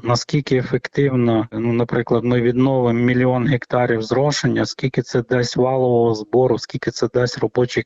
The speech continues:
місць, скільки це дасть податків, скільки це дасть, е, можливості соціального розвитку цих територій,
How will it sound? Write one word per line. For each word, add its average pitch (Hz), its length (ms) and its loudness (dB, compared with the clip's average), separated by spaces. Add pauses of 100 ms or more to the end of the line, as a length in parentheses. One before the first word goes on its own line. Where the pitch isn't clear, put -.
місць, 123 340 -2 (400)
скільки - 340 -4
це 120 320 -2
дасть 127 380 -2
податків, 120 760 -2 (500)
скільки 131 480 -4
це 123 200 -2
дасть, 127 720 -2
е, 117 1300 2
можливості 123 720 2
соціального 123 720 0
розвитку 120 520 -2
цих 120 240 -2
територій, 117 800 0